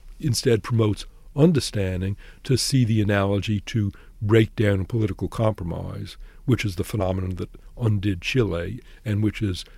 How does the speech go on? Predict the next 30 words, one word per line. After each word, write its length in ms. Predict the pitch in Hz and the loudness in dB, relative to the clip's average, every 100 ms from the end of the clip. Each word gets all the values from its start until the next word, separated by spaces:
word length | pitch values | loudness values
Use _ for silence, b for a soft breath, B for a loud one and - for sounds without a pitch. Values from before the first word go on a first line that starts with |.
| - | -16
threatening 460 | - 113 113 104 | 0 2 2 0
the 60 | 98 | 0
United 400 | 95 87 92 87 | -2 -2 -4 -6
States 400 | - 104 98 - | -8 -6 -6 -6
and 120 | 139 | -6
which 100 | 156 - - | -6 -10 -2
may 200 | 147 143 | 2 4
be 140 | 127 117 | 2 -2
threatening 520 | - 113 120 110 98 | 0 -2 0 -2 0
Britain 380 | 117 113 113 - b b - | -2 -2 -6 -12 b b -6
now. 480 | 120 110 98 92 95 - | -2 -2 -2 -6 -10 -12
But 120 | 113 | -10
the 200 | 139 131 | 0 2
outcome, 400 | 120 110 120 110 | 2 0 -4 -6
even 240 | 143 117 110 | -4 -4 -4
if 80 | 101 | -6
it's 140 | 92 | -10
bad 360 | - 113 107 101 | -4 -2 -2 -4
in 80 | |
the 100 | 95 | -6
U 200 | 90 92 | -8 -8
S, 220 | 90 82 - b - | -10 -10 -16 b -16
is 80 | 113 | -10
going 180 | 107 | -8
to 80 | 98 | -8
be 140 | - 104 | -10 -10
by 180 | 90 90 | -10 -10
a 40 | |
different 300 | 90 - 95 | -10 -10 -12
mechanism. 580 | 92 - 120 120 - | -14 -16 -18 -18 -18